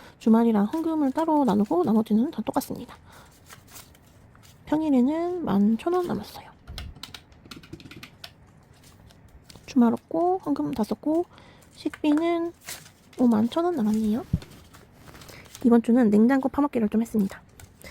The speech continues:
지금 저금 계산을 안 하고 있죠? 비상금 만 원 남았어요. 그래서 지금 당황해가지고 다시 계산을 하려고 하고 있습니다. 그래서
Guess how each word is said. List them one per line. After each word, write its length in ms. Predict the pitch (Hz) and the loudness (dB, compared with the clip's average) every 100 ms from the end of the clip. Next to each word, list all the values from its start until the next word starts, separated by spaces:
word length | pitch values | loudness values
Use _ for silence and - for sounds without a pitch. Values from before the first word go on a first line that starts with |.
| - - | -20 -8
지금 180 | 240 214 | 0 4
저금 240 | 220 233 233 - - _ - | 6 4 2 -12 -20 _ -16
계산을 300 | - 214 240 | -4 2 4
안 80 | 202 | 4
하고 120 | 196 | 0
있죠? 160 | 190 254 - | 0 -4 -2
비상금 320 | - 240 233 | 2 4 4
만 120 | 196 196 | 4 2
원 100 | 202 | 0
남았어요. 340 | 196 - - - _ - _ - - - - | -4 -12 -18 -20 _ -20 _ -20 -20 -20 -4
그래서 100 | 254 | -4
지금 340 | - 233 262 285 _ _ _ _ | 0 2 2 0 _ _ _ _
당황해가지고 680 | 240 233 247 220 220 220 269 _ _ _ _ _ | 2 4 4 2 0 -2 -2 _ _ _ _ _
다시 380 | 214 214 226 262 | 0 4 4 2
계산을 340 | 226 233 226 226 | 0 0 0 0
하려고 340 | 254 240 285 - | 0 0 -2 -2
하고 220 | - 277 | -8 -6
있습니다. 420 | 240 - - - - - - - - _ _ - _ - - - - - - - - - - - - - - - - - - - | -4 -6 -14 -16 -20 -20 -20 -20 -20 _ _ -20 _ -20 -20 -20 -20 -20 -20 -20 -20 -20 -20 -20 -20 -20 -20 -16 -18 -18 -20 -10
그래서 320 | - 269 | -4 -2